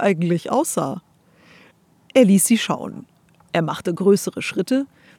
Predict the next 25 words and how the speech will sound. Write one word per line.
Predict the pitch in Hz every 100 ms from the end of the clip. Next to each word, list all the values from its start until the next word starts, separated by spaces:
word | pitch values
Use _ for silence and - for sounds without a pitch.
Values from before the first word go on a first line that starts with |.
| _ _
sagte | 190 170 294 - -
aber | 175
nichts. | 156 147 - - - - _ _ _ _ _ _ _ - -
Da | -
musste | 190 302 - 285
sie | 233
gemerkt | 196 170 175 269 - -
haben, | 285 294 302 -
wie | 190 254
ihm | 254 202
nun, | 196 262 311 294 -
da | 202
sie | 190 220
ihm | 196
den | 180 170 156
Hut | 294 311 -
abgenommen | 180 - 175 170 180
hatte, | 180 202 254 247
die | - 180
Sonne | 160 247 214 170
heiß | 202 254 -
auf | 196 -
den | 180
Kopf | 180 269 - -
brannte. | 175 143 156 - -